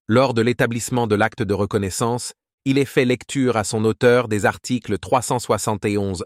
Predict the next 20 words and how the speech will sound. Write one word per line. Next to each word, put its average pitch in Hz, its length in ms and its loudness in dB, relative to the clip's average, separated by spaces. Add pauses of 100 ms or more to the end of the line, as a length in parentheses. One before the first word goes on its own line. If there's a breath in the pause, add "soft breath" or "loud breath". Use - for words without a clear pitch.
un 123 220 2 (320)
et 120 80 0
trois 127 220 0
cent 139 180 -2
soixante 120 460 -2
et 107 120 0
onze 104 240 -2
deux. 90 240 -4 (840)
Article 110 560 -2
soixante-deux 104 640 -2 (120)
un. 82 220 -6 (1200)
Si 160 140 -2
la 135 100 4
transcription 127 680 -2
de 110 80 2
la 98 100 2
reconnaissance 107 580 0
paternelle 101 640 0
s'avère 98 360 0
impossible, 120 720 -2